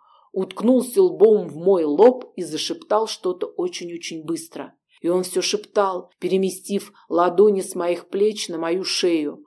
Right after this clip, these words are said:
большими пальцами не позволяя опустить голову, крепко держа и... и не позволяя мне умереть. Почему-то я поняла это лишь после,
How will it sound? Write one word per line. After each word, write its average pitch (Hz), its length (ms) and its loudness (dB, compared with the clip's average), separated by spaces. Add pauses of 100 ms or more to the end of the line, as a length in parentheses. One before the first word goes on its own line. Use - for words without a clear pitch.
большими 208 460 2
пальцами 214 600 -2
не 190 100 -8
позволяя 185 600 0
опустить 170 720 -8
голову, 160 600 0 (240)
крепко 196 440 4
держа 160 600 -4 (200)
и... 214 360 -8 (340)
и 214 140 -6
не 202 100 0
позволяя 175 600 -2
мне 165 280 -8
умереть. 156 640 -8 (300)
Почему-то 202 560 0
я 196 220 4
поняла 196 460 0
это 196 200 -2
лишь 190 320 -4
после, 247 500 -4